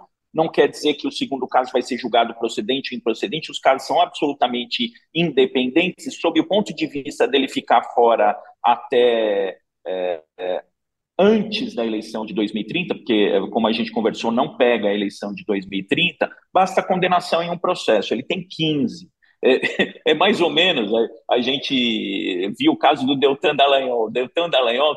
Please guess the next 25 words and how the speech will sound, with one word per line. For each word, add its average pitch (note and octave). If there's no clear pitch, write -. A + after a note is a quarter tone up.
tinha C3+
quinze, E3+
é, A2+
processos A#2+
administrativos, B2
não F#3
tinha F#3
nenhum F3+
disciplinar. F3+
Aí D3+
o F#3+
que G3+
que G3+
o -
T -
S D3
E C3
falou? B2+
"Pe-, D#3
peraí, G3
ele D#3
tinha G#3+
quinze G#3
processos D#3
administrativos, C#3+